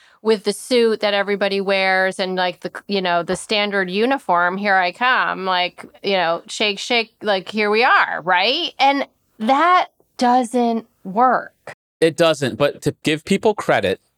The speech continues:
Speaker 2: a lot of people were raised in an environment where it was Wall Street, it was buttoned up, it was suit and tie. You were supposed to sell this a certain way. Technology changed that, and really pandemic was the icing on the cake in terms of getting rid of that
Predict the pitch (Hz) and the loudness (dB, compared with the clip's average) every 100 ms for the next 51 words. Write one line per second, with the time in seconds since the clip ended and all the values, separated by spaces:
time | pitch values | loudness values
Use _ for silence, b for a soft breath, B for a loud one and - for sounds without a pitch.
0 | _ 127 131 139 175 202 170 143 123 117 | _ 0 4 2 2 0 0 2 2 2
1 | 113 113 120 127 - - 110 104 101 98 | 2 2 0 -2 -6 -2 0 0 0 0
2 | 95 98 92 101 107 95 101 95 92 - | 0 0 -2 -4 -4 -2 0 2 0 -2
3 | - 98 90 - 95 101 - - 110 107 | -2 -2 -2 0 2 2 -2 -2 -2 -2
4 | _ 101 90 87 - 101 104 110 104 95 | _ -4 -4 -4 0 0 0 0 0 0
5 | 92 90 - - 95 98 104 98 95 95 | -2 -2 -4 -6 -4 -2 -2 0 0 0
6 | 92 - - 104 - - 110 98 95 - | -2 -2 -2 -4 -4 -4 -2 0 -2 -2
7 | 98 - - 101 98 87 78 - _ _ | -6 -2 -2 -2 -2 -2 -2 -8 _ _
8 | - 131 117 110 143 156 156 151 151 147 | -6 -4 0 2 2 0 -4 -2 -4 -2
9 | 151 151 151 151 - 117 113 110 107 - | -2 0 0 0 -4 -2 0 0 -2 -4
10 | 107 127 143 113 - 120 113 127 127 - | 0 2 0 -2 -2 -2 0 0 -2 -2
11 | 107 104 - - - 107 - 110 - 127 | -2 -2 -4 -12 -4 -2 0 0 -2 -2
12 | 113 107 101 - 117 107 - 92 - 107 | 0 0 -2 -2 -2 -2 -4 -6 -2 -2
13 | 101 98 92 85 - _ - 98 110 117 | -2 -2 -4 -6 -18 _ -12 -2 -2 -2
14 | 104 107 101 95 92 | 0 0 0 0 -2